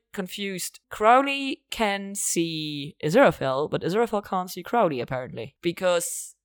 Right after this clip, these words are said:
Aziraphale says, "Did you go to Alpha Centauri?" And I kinda would assume that there's no English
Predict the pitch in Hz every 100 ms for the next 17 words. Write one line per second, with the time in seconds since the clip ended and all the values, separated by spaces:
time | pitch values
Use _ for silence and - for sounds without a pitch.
0 | _ 180 226 214 196 - 190 185 190 190
1 | 180 180 175 160 - - 170 254 147 117
2 | - _ _ - 160 160 - 180 196 202
3 | 185 175 170 180 165 165 156 - 156 151
4 | 160 - - 156 165 165 160 -